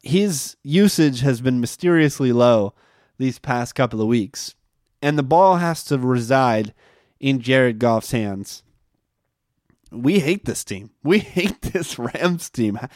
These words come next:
how are they gonna win a big game in a big spot, specifically if they have to go on the road?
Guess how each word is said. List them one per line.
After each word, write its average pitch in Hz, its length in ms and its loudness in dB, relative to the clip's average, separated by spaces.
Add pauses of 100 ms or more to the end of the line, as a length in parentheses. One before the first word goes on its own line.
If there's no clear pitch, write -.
(220)
how 185 240 2
are 220 100 4
they 185 180 2
gonna 165 180 2
win 139 340 4 (240)
a 120 80 -8
big 127 320 0
game 131 280 2
in 113 60 0
a 107 40 -2
big 113 220 -2
spot, 110 420 0
specifically 120 1040 -4 (420)
if 131 220 -2
they 123 100 2
have 113 220 0
to 110 80 -6
go 104 100 -6
on 92 140 -6
the - 80 -16
road? - 280 -20